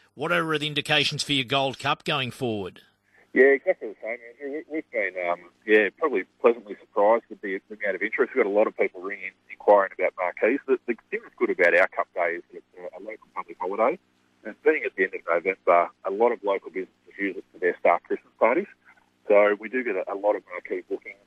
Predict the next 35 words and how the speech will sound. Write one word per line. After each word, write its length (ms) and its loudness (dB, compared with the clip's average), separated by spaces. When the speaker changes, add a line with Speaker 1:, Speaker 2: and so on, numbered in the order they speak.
Speaker 2:
And, 160 -6
you 80 -2
know, 140 4
we're, 180 4
we're 160 -2
hoping, 380 0
you 80 -10
know, 80 -4
with 140 -6
the 40 -10
indications 540 0
so 220 2
far, 260 4
there's 240 -8
been 140 0
a 100 -2
hell 140 4
of 40 -8
a 40 -8
lot 120 -2
of 60 -12
interest. 300 -8
We're 120 -4
getting 160 -10
lots 160 -2
of 60 -20
inquiries. 500 2
So, 380 2
yeah, 140 -2
we 80 -12
think 160 -18
it's 100 -20
gonna 160 -20
be 60 -16
a 60 -20